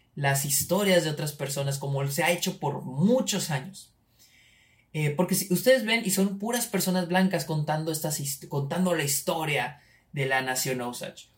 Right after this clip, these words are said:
como realmente está pasando con esta película. Es Martin Scorsese, un hombre blanco contando la historia de la nación Osage. Y el que él salga y, y, y se muestra ante el público es una crítica a, a sí mismo,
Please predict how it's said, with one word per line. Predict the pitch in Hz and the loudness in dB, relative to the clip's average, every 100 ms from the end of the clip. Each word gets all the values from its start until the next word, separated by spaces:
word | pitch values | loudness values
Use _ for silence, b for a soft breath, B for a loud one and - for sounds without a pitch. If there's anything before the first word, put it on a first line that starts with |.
| - | 0
como | 165 160 | 0 2
realmente | 151 160 180 202 202 196 | 4 4 4 4 0 0
está | 185 165 156 | -2 -2 -2
pasando | 160 147 139 143 | -4 -2 -2 -4
con | 127 | -6
esta | 120 120 | -6 -8
película. | 151 226 311 139 | -6 -6 -4 -4
Es | 135 | -2
Martin | 147 185 175 | -2 -2 -4
Scorsese, | 147 143 208 170 | -4 -4 -2 -2
un | 160 | -2
hombre | 170 175 | 0 0
blanco | 165 147 156 - | 0 -2 -4 -10
contando | 139 127 285 381 | -8 -2 0 2
la | 247 | 2
historia | 170 - 170 147 143 - B B | 2 0 -2 0 0 -2 B B
de | 147 | -4
la | 139 | -2
nación | 127 123 107 | -4 -8 -8
Osage. | 98 92 - - - b b b b b _ | -8 -10 -18 -20 -20 b b b b b _
Y | 147 | 0
el | 165 165 | 0 2
que | 190 233 | 2 4
él | 302 320 320 _ _ _ | 4 2 -2 _ _ _
salga | - - 196 202 220 196 185 180 - _ _ _ - | -2 0 4 2 2 2 2 0 -6 _ _ _ -12
y, | 160 160 156 | -10 -8 -8
y, | - | -6
y | 151 - - 151 147 | -2 -2 -2 -4 -6
se | - 147 139 151 | -8 -8 -4 0
muestra | 147 160 202 196 202 | 2 4 4 2 0
ante | 196 175 | 2 0
el | 151 | 0
público | 175 190 190 190 | 2 4 2 2
es | 196 | 0
una | 233 294 285 | 2 0 0
crítica | 254 254 277 254 269 262 B B B _ - - - | 0 -2 -2 0 0 0 B B B _ -18 -14 -4
a, | 208 214 | 0 2
a | |
sí | - - 339 | 2 2 2
mismo, | 330 285 311 233 175 143 | 0 2 2 2 0 -2